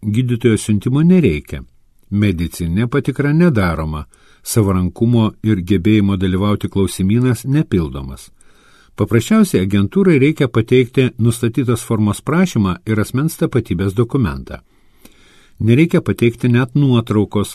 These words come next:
nes agentūra naujam pažymėjimui panaudoja nuotrauką iš gyventojų registro. Tai yra ta, kuri buvo padaryta žmogui darant pasą ar asmens tapatybės kortelę.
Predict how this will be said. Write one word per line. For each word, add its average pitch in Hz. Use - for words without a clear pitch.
nes 117
agentūra 107
naujam 107
pažymėjimui 123
panaudoja 101
nuotrauką 107
iš 95
gyventojų 95
registro. 131
Tai 117
yra 107
ta, 117
kuri 151
buvo 165
padaryta 147
žmogui 123
darant 110
pasą 87
ar 170
asmens 92
tapatybės 85
kortelę. 65